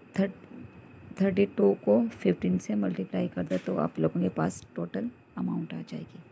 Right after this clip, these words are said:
ठीक है, एक किलो की कितनी होगी? बत्तीस। तो आप लोगों के पास पूरी पन्द्रह की value आ जाएगी। ये देखेंगे, what is the number of the decimal place of, decimal place पूछ रहा है कि seven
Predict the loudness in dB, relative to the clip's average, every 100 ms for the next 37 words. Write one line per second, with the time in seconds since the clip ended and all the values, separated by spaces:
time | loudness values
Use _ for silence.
0 | -14 -10 -8 -8 -10 -20 -6 -2 -2 -4
1 | -4 2 2 2 2 0 0 0 0 2
2 | 2 2 -2 -2 -6 -20 -20 -20 -20 -20
3 | -20 -20 -2 2 4 4 2 -2 -6 -2
4 | 2 2 2 0 2 0 0 -2 0 0
5 | -2 -8 -20 -20 _ -20 -20 -20 -20 _
6 | -20 -8 -4 0 0 -2 -2 -2 -2 -10
7 | -14 -4 -2 0 0 0 -4 -8 -6 -8
8 | -6 -6 -4 -6 -6 -12 -20 -20 -20 -20
9 | -20 -2 0 2 0 0 0 2 0 2
10 | 2 2 0 2 2 2 0 0 -2 -2
11 | 2 2 2 -2 -4 -4 -4 -12 -20 -20
12 | -20 -20 -20 _ -8 -8 -4 -2 -2 0
13 | -2 -2 -4 -8 -8 -8 -8 -8 -10 -20
14 | -20 -20 -6 0 0 0 -4 -4 -4